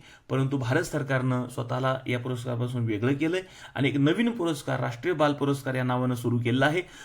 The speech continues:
पुढील जो व्हिडिओ आहे, तो आपण राष्ट्रीय बाल पुरस्कारावरती सविस्तर आता घेऊन येणार आहोत. आजचा हा व्हिडिओ खास आपल्यासाठी घेऊन आलेलो होतो. आजचा हा व्हिडिओ जर आपल्याला आवडलेला आहे, आवडला असेल, तर नक्कीच त्याला लाईक करा. काही कमेंट्स असतील, तर कमेंट बॉक्समध्ये निश्चित टाका.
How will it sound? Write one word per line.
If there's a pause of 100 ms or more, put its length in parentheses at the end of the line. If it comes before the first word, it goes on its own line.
(160)
पुढील
जो
व्हिडिओ
आहे,
तो
आपण
राष्ट्रीय
बाल
पुरस्कारावरती
सविस्तर
आता
घेऊन (320)
येणार
आहोत. (340)
आजचा
हा
व्हिडिओ (380)
खास
आपल्यासाठी
घेऊन
आलेलो
होतो. (200)
आजचा
हा
व्हिडिओ
जर
आपल्याला
आवडलेला
आहे, (420)
आवडला
असेल,
तर
नक्कीच
त्याला
लाईक
करा.
काही
कमेंट्स
असतील,
तर
कमेंट
बॉक्समध्ये
निश्चित
टाका.